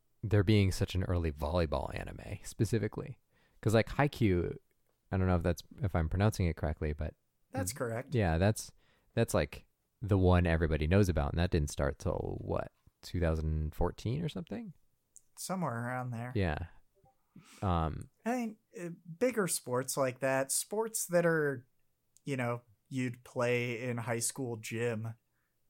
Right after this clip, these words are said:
Speaker 2: tend to be <laughs> the easy ones for them to just be like, "Yeah, people do this."
Speaker 1: It's true. And also, one thing we talk about a lot on this show, volleyball seems really fun to animate.
Speaker 2: Yeah.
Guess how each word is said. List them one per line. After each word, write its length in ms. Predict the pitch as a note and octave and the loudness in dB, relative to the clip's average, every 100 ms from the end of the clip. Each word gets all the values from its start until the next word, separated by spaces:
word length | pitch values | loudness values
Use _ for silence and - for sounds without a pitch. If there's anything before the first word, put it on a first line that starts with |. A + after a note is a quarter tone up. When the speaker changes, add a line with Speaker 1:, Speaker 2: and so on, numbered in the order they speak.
| _ _ | _ _
Speaker 2:
tend 340 | - B2 A#2+ A2 | -8 -6 -6 -6
to 160 | A2 | -8
be 320 | B2+ A#2+ D#3 | -8 -4 -2
<laughs> 0 | |
the 220 | B2 C#3 B2 | 0 -2 -2
easy 340 | C3 B2 C3 A#2+ | -2 -2 -2 -2
ones 340 | A#2 A#2+ B2 | -2 -2 -6
for 180 | - B2 | -6 -6
them 240 | A#2+ A#2+ | -6 -6
to 80 | A#2+ | -8
just 240 | B2 A#2 | -8 -8
be 120 | B2+ B2+ | -6 -2
like, 200 | C3 F3 | -2 0
"Yeah, 200 | B3 F#3+ | 0 0
people 260 | G3 F#3 | -2 -6
do 180 | B2 B2 | -4 -6
this." 340 | D#3 G#3 - - _ _ _ _ _ _ _ _ _ _ _ _ _ _ _ _ _ _ _ _ _ _ _ _ _ - | -6 -8 -10 -16 _ _ _ _ _ _ _ _ _ _ _ _ _ _ _ _ _ _ _ _ _ _ _ _ _ -14
Speaker 1:
It's 100 | - | -4
true. 300 | G#2 F#2+ F2 - _ _ _ _ - | 0 0 0 -8 _ _ _ _ 0
And 400 | G2 F#2+ F2+ F2+ _ _ _ | 4 4 2 -2 _ _ _
also, 480 | G2 A2 - D#2+ D#2 - | 4 4 4 4 2 -2
one 180 | F2+ F2 | 0 2
thing 120 | E2+ | 4
we 80 | F2 | 4
talk 240 | G#2 F2+ F#2 | 2 0 0
about 160 | E2+ | 0
a 60 | E2+ | 2
lot 200 | F#2 F#2 | 2 2
on 100 | D2+ | 2
this 120 | D#2 | 0
show, 320 | - D2 C#2+ - _ _ _ - | 0 0 0 -6 _ _ _ 2
volleyball 360 | D#2+ E2 E2+ E2 | 4 6 4 2
seems 260 | F2 D2 | 2 0
really 300 | D2+ D2+ E2 | 0 2 2
fun 220 | - E2+ | 4 4
to 100 | F2 | 6
animate. 440 | D#2+ D2 D2 C#2 - _ _ _ _ _ _ _ _ _ - | 4 2 0 0 -4 _ _ _ _ _ _ _ _ _ -10
Speaker 2:
Yeah. 300 | C#3 C3 | -4 -2